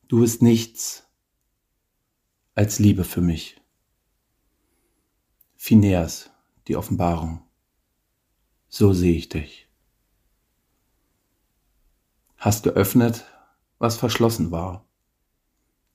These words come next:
Aufgezeigt, wo wir hinsehen dürfen. Dafür bin ich so unendlich dankbar. Bin dir so unendlich dankbar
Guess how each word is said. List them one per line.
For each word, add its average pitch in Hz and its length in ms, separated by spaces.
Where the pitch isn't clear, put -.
Aufgezeigt, 98 960
wo 90 140
wir 92 100
hinsehen 104 440
dürfen. 101 540
Dafür 90 260
bin 85 120
ich 80 160
so - 80
unendlich 87 500
dankbar. 82 580
Bin 113 160
dir 104 100
so 104 240
unendlich 98 480
dankbar 90 680